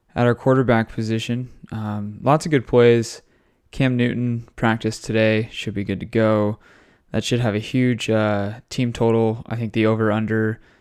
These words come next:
sitting somewhere right around, uh, fifty-three and a half, fifty-four, but nothing official yet.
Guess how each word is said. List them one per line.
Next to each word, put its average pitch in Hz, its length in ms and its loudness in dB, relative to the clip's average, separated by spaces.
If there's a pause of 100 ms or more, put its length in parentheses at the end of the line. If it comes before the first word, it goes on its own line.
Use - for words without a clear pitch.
sitting - 300 -8
somewhere 113 320 -2
right 110 180 0
around, 107 540 -2
uh, 101 260 -8
fifty-three 113 640 -6
and 110 100 -4
a 110 40 -6
half, 107 280 -4
fifty-four, 107 640 -4
but 101 240 -4
nothing 107 300 -6
official 104 400 -6
yet. 104 420 -2